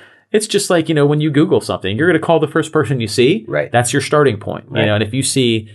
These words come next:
Speaker 1: the same number popping up three or four times on the same one mile drive,
Speaker 2: Mm-hmm.
Speaker 1: you're gonna get that. You know, you're gonna get that tenant. And then we give special incentives too. I mean, you know, we know how valuable those tenants are. So we'll give incentives. And if it's, you know, really competitive,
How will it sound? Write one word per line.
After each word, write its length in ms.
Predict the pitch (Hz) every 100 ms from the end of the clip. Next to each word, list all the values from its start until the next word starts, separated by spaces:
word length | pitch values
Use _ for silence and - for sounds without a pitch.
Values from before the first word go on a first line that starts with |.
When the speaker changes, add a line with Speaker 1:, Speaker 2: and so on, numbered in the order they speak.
| _
Speaker 1:
the 100 | 110
same 240 | - 127
number 220 | 131 127 120
popping 320 | 120 117 120
up 140 | 120
three 120 | 104 110
or 60 |
four 180 | 110 113
times 260 | 117 117 113
on 100 | 95
the 40 |
same 220 | 107 107
one 160 | 107 110
mile 220 | 104 98
drive, 400 | 95 107 104 101
Speaker 2:
Mm-hmm. 260 | 78 76 73 - _ -
Speaker 1:
you're 160 | 143
gonna 120 | 131
get 220 | 104 135 135
that. 280 | - - _
You 140 | 110
know, 60 | 95
you're 120 | 120
gonna 140 | 113
get 180 | 101 104
that 220 | 101 90 -
tenant. 340 | 110 98 - - _ _
And 140 | 110 113
then 80 |
we 100 | 127
give 220 | 165 127 104
special 380 | 120 113 123
incentives 560 | 123 - 120 143 - -
too. 280 | 127 139 -
I 80 | 92
mean, 340 | 104 101 98 98
you 160 | -
know, 120 | 98
we 160 | 98 123
know 200 | 117 135
how 180 | 107 101
valuable 340 | 104 113 107
those 160 | 98 90
tenants 260 | 123 101 104
are. 300 | 120 104 101 - -
So 160 | - 127
we'll 100 | 185
give 160 | 185
incentives. 580 | 120 - 151 - - - -
And 240 | 110 104
if 80 | 104
it's, 280 | 123 - 113
you 60 |
know, 100 | 101
really 240 | 101 123 120
competitive, 600 | 107 117 123 139 147